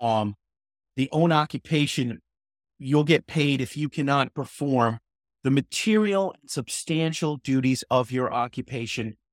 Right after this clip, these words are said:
at the time you become disabled, or the principal duties of your occupation, or the important duties of your occupation."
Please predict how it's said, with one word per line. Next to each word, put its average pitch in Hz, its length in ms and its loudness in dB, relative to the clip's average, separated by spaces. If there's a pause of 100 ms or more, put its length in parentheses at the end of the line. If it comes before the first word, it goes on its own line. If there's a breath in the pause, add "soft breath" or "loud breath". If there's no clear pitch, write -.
(200)
at 127 240 0
the 123 100 -4
time 113 280 -6
you 110 120 -12
become 104 280 -12
disabled, 101 520 -14 (400)
or 160 160 4
the 180 140 4
principal 233 760 -2
duties 104 420 -10
of 104 140 -8
your 101 180 -8
occupation, 90 720 -16 (340)
or 113 200 2
the 135 140 4
important 147 600 -2
duties 107 340 -8
of 101 120 -10
your 101 160 -8
occupation." 90 720 -14